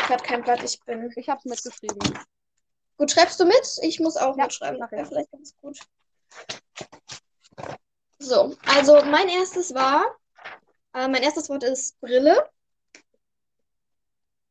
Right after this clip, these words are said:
Speaker 2: Äh, Brille, ähm, Brille. Oh, nee, bitte das zweite Wort noch.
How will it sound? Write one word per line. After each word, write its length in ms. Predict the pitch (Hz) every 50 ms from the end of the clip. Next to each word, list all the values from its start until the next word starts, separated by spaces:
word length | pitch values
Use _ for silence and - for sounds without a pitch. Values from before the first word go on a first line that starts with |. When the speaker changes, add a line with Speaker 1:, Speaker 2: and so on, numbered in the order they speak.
| _ _ _ _ -
Speaker 2:
Äh, 460 | 208 214 202 202 190 190 - - - - _ -
Brille, 500 | 208 202 233 254 247 247 269 285 285 _ _ _ _ -
ähm, 500 | 214 202 208 208 208 214 214 220 214 _ _ _ _ _ _ _ _ _ - _ _ _ - - - - - - - _ _ _ - _ - -
Brille. 600 | 214 202 208 214 240 262 254 226 208 196 196 196 _ _ _ _ _ _ _ _ _ _ _ _ - _ _ _ _ _ _ _ _ _ _ _ _ _ _ _ _ _ _ _ _ _
Oh, 100 | - 220 214
nee, 100 | 220 214
bitte 180 | 214 220 226
das 180 | 226 214 214 _
zweite 320 | - 220 208 202 208 208
Wort 220 | 196 190 196 196 -
noch. 220 | 202 208 233 233